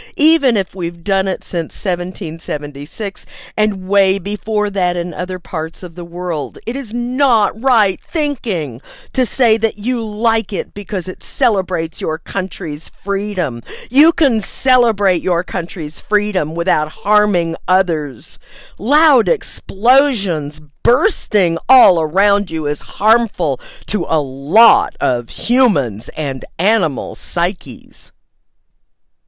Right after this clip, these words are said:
You should care more about their mental and emotional health than your desire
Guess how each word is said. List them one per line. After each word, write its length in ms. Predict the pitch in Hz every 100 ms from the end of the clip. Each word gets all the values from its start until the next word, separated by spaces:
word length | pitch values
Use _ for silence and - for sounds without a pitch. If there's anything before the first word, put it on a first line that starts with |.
| _ _ _ _ _ _ _
You 160 | 110 117
should 600 | - - - 240 165 -
care 280 | - 131
more 320 | 139 160 156 131
about 320 | 135 127 131
their 160 | 143
mental 640 | 135 123 160 185 - - - _ _ _ _ - -
and 240 | 156 147 -
emotional 920 | 143 143 160 185 196 - 147 117 127
health 500 | 156 190 139 - - - - - - _ _ _ -
than 280 | 170 156 160
your 500 | 190 302 320 196 160
desire 1120 | 123 131 120 - 160 175 190 190 147 104 -